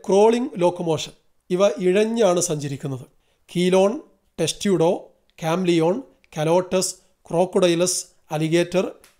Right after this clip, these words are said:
ഹെമിഡാക്ടിലസ്, നാജ, ബംഗാരസ്,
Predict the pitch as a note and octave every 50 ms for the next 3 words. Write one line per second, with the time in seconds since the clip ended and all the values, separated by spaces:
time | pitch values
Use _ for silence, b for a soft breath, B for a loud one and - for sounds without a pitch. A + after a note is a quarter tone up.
0 | - - F3 F3+ G3 A#3 A#3 F3+ F3 E3 - - E3 F3 F3+ F3 - b b b
1 | b b _ D#3 D3 C#3+ D#3 D3+ D#3 E3+ F3 G#3+ - - _ _ _ D#3 D3+ D3+
2 | D#3 D#3+ E3+ E3+ F3 G3 G3+ -